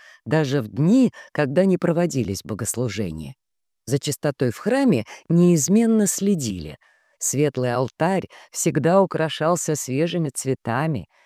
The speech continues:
тихо потрескивали свечи у входа, безмолвно взирали на прихожан белоснежные статуи святых и Богородицы,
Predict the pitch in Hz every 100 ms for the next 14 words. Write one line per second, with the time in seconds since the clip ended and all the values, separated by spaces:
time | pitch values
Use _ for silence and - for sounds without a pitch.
0 | _ - 185 196 190 - 156 139 160 -
1 | 165 147 135 - 110 143 196 - 175 131
2 | - 151 120 95 90 _ _ _ 110 127
3 | 117 151 262 277 226 233 202 185 202 190
4 | 190 175 170 165 160 151 151 139 147 151
5 | - - - 147 120 117 196 240 233 175
6 | 175 170 - 160 180 - 131 - 123 120
7 | 226 240 196 143 127 120 123 147 117 113
8 | - 98